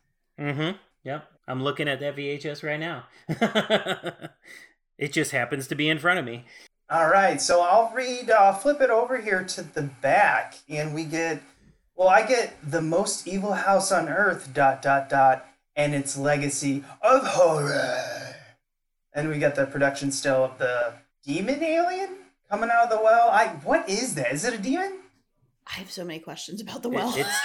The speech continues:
Speaker 1: it's the,
Speaker 3: <laughs>
Speaker 1: it's the demon, 'cause that's the other subtitle for the <laughs> movie. That is the, the titular, the demon.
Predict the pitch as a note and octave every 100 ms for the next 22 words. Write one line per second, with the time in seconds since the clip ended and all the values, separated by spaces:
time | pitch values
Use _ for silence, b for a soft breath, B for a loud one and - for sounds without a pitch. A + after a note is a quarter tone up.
0 | - D3+ - C#3 D3 D3+ D3 - E3 -
1 | C3 C#3+ D3+ C#3+ E3+ A#3+ C3 A2+ - A2+
2 | A#2+ A#2+ - C#3 C3+ C3+ C#3+ D#3+ D#3+ A3+
3 | - - A2 - C#3 C#3 F#3+ G#3 - G3+
4 | - F3 B B B D3 D3 D3 - D#3
5 | D3+ - C#3 C#3 C3+ C3+ C3+ _ - E3+
6 | F3+ D#3+ D#3 E3+ - - B2 D3 D#3 F3
7 | A#2+ B2+